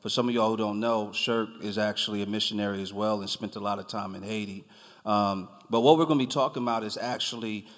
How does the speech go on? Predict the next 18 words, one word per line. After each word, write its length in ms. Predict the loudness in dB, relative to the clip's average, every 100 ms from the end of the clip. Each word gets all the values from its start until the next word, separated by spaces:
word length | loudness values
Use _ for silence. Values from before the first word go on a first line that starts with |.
| -8
you 80 | -4
know, 80 | -2
I 40 |
think 200 | 0 0
one 120 | 0
of 80 | -4
the 40 | -2
conversations 680 | -2 -2 -4 -2 0 0 0
that 120 | -2
I 60 | -4
hear 200 | -6 -4
often 420 | -2 -2 -4 -2
from 220 | 0 0
people 400 | 0 -6 -4 -6
is 120 | -6
that 200 | -8 -8
people, 480 | -8 -6 -2 -2 0
um, 540 | -2 -2 -2 -4 -8